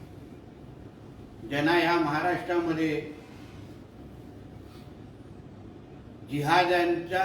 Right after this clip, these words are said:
समर्थक किंवा जिहाद्यांना समर्थन करून मतदान मिळवायचं होतं, उबाटाचा प्रत्येक उमेदवार हा मुसलमान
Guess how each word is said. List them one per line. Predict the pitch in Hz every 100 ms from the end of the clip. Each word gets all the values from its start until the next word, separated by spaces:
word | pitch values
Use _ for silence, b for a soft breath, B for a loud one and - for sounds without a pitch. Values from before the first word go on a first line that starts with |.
| 185
समर्थक | 151 151 170 - 180 - - - - - - -
किंवा | 165 151
जिहाद्यांना | 139 151 165 170 165 170 190 -
समर्थन | 180 156 165 165 180 170
करून | 165 160 143 - - - - - - - - - - - - - - -
मतदान | 156 175 165 196 190
मिळवायचं | 175 170 165 160
होतं, | 156 139 123 127 - - - - - - - - - - - - - - - - 147
उबाटाचा | 151 185 185 185 202
प्रत्येक | 180 165 160 - 214 196
उमेदवार | 175 175 175 170 - - - - - - - - - - - - - - - - - - - - - - - - - - -
हा | 156 180
मुसलमान | 175 151 175 175 180 190 190